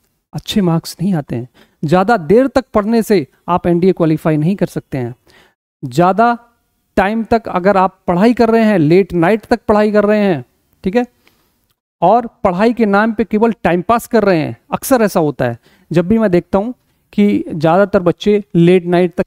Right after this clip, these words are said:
जागते हैं और उसमें होता क्या है कि वो जागते ज़रूर हैं but पढ़ाई नहीं करते हैं। तो कम टाइम के लिए पढ़िए लेकिन बहुत अच्छे से पढ़ाई करिए। अपना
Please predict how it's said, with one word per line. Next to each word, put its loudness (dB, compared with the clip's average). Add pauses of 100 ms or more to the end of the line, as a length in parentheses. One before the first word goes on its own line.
जागते -6
हैं -8 (640)
और 0
उसमें -4
होता 0
क्या -2
है -4 (360)
कि 2
वो 2 (1160)
जागते 0
ज़रूर 2
हैं 0 (280)
but 0 (340)
पढ़ाई 0
नहीं -2
करते -12
हैं। -18 (1000)
तो -4 (760)
कम 2 (100)
टाइम 0
के 0
लिए 2
पढ़िए -2
लेकिन 0 (800)
बहुत 0
अच्छे 0
से -2
पढ़ाई -4
करिए। -12 (440)
अपना 0